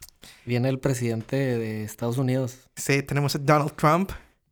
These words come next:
Speaker 2: Bueno, no es Donald Trump, güey, pero es un personaje que como personaje
Speaker 1: ¿Casi tan odiado?
Speaker 2: No, casi tan polarizante, sí creo yo, güey.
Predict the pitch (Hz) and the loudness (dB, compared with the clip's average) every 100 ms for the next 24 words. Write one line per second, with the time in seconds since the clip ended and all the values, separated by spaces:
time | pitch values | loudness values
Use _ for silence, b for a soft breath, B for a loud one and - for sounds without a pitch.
0 | _ _ _ _ 196 233 240 240 269 277 | _ _ _ _ 8 8 8 8 6 4
1 | - 202 214 175 147 151 156 190 - 226 | 6 6 8 4 4 4 4 2 2 2
2 | 196 170 170 - 156 190 - _ 160 156 | 4 4 2 2 0 0 -8 _ -2 0
3 | - 160 156 147 143 - 165 143 139 131 | 4 6 6 4 2 2 4 6 2 2
4 | 151 156 165 175 b b b - 135 143 | 2 2 0 0 b b b -4 0 2
5 | 143 151 135 127 135 220 - _ _ 190 | 4 4 6 6 4 2 -4 _ _ 6
6 | 233 220 160 - 175 - - 220 220 196 | 8 8 4 4 4 4 2 2 4 6
7 | 170 143 156 175 - 156 - - 160 160 | 4 4 2 2 0 -6 -6 -2 2 4
8 | 143 139 127 | 4 0 -4